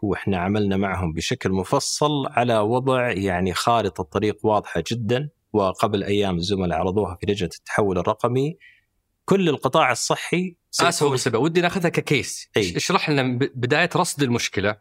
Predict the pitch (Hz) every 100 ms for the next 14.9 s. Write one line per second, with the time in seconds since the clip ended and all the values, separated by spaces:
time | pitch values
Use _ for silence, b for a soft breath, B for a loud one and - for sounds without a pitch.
0 | _ 160 196 202 170 170 - 165 135 160
1 | 170 170 151 165 135 165 147 123 160 156
2 | 147 - 147 127 - 127 123 - 165 143
3 | 143 123 120 110 127 175 175 196 202 175
4 | 165 - 120 - 147 104 90 123 143 160
5 | 143 156 147 147 123 131 135 143 147 143
6 | 135 127 120 110 101 98 - - - 113
7 | 95 78 98 92 87 87 90 95 - 117
8 | 131 135 139 - 151 143 143 139 139 131
9 | 120 110 90 - 87 98 120 120 131 117
10 | 120 120 127 123 107 - 101 113 101 95
11 | - 107 104 95 95 - 95 101 98 85
12 | - - - 92 80 101 160 147 127 -
13 | 92 95 135 135 135 120 120 135 113 123
14 | 123 - 110 117 98 90 95 92 101